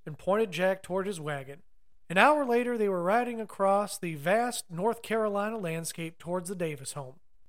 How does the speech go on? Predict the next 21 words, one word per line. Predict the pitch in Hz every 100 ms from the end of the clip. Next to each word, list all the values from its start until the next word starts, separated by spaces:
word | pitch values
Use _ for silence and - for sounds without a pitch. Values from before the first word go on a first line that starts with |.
| -
The | 147
surrounding | - 208 254 294 285
farmland | - 226 220 180 156 147
was | -
so | - 220 254
barren | 214 151 196 196 143 139
and | 131 131
drought-stricken | 160 208 226 - - 147 - 139 135 - -
that | 160
Jack | 147 208 254
thought | - 160
it | 160
looked | 170 170
sort | - 214 285
of | 170
like | 160 165 -
the | 165
Arabian | 147 147 233 233 233 220
desert. | 180 202 139 131 - -
After | 170 170 175 226
all, | 196 196 -